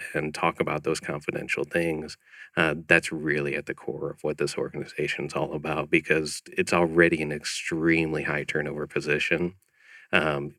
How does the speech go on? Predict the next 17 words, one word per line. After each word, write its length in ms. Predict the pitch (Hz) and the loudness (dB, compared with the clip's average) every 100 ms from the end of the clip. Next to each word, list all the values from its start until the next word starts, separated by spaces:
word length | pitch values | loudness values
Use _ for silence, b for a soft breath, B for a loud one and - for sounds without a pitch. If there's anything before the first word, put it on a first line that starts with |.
| - | 4
principals 520 | 95 82 78 78 76 | 4 6 2 -2 0
typically 360 | - 87 78 78 | 2 4 2 2
turn 240 | 85 78 | 2 4
over 200 | 78 73 | 2 0
every 220 | 76 87 | -2 -4
two 180 | - 78 | -4 -2
to 120 | 73 | -2
three 240 | 73 80 76 | 2 2 2
years. 340 | 76 78 73 | 2 2 0
Superintendents 720 | 82 78 76 - 76 78 - | -2 -2 -4 -2 -2 -2 0
turn 180 | 82 78 | 2 2
over 200 | 76 76 | 0 -2
every 200 | 71 - | -2 -6
four 280 | - 78 78 | 0 0 0
to 80 | 78 | 0
five 340 | 76 73 78 | 0 0 2
years. 400 | 85 90 101 | 4 4 2